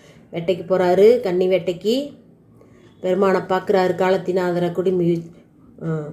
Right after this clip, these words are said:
குடும்பிநாதரை பார்க்குறாரு. பார்த்து அரே நாள் தான் முக்தி அடைகிறாரு. அவருக்கேத்த வழிபாடை அவர் செய்றாரு. நிறைய பேர் என்ன சொல்லிட்டு இருக்காங்கன்னா, கண்ணப்ப நாயனார் வந்து பன்றிக்கறியை படைச்சாரு,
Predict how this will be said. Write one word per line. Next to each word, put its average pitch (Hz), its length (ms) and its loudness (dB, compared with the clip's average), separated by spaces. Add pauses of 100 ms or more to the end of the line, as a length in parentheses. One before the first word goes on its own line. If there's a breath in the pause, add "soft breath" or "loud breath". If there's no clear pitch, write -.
(140)
குடும்பிநாதரை 175 680 0
பார்க்குறாரு. 175 920 0 (1800 loud breath)
பார்த்து 220 680 2 (260)
அரே 226 360 4
நாள் 185 220 4
தான் 165 260 -6 (540)
முக்தி 165 320 -4
அடைகிறாரு. 139 400 -2 (1600 loud breath)
அவருக்கேத்த 226 800 4
வழிபாடை 180 380 2
அவர் 165 380 -2
செய்றாரு. 160 340 -4 (180)
நிறைய 175 300 2
பேர் 208 160 4
என்ன 214 300 6
சொல்லிட்டு 202 360 -2
இருக்காங்கன்னா, 180 760 -4
கண்ணப்ப 190 340 -2
நாயனார் 185 360 0
வந்து 180 220 0
பன்றிக்கறியை 180 640 2
படைச்சாரு, 170 920 0